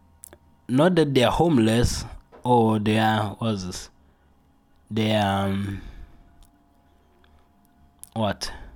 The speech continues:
They seem poor. I'm not sure how you, you s-, you see if someone is poor, but I'm not sure. You get what I mean? Like,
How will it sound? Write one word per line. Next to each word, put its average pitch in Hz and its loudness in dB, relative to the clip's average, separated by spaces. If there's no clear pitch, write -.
They 120 -2
seem 151 2
poor. 131 2
I'm 110 2
not 127 0
sure 131 2
how 117 4
you, 101 2
you 85 -6
s-, - -4
you 110 -8
see 113 0
if 107 -6
someone 110 0
is - -4
poor, 104 0
but 98 -4
I'm 123 0
not 123 0
sure. - -4
You - -12
get 123 -4
what 127 4
I 117 4
mean? 117 4
Like, 110 -2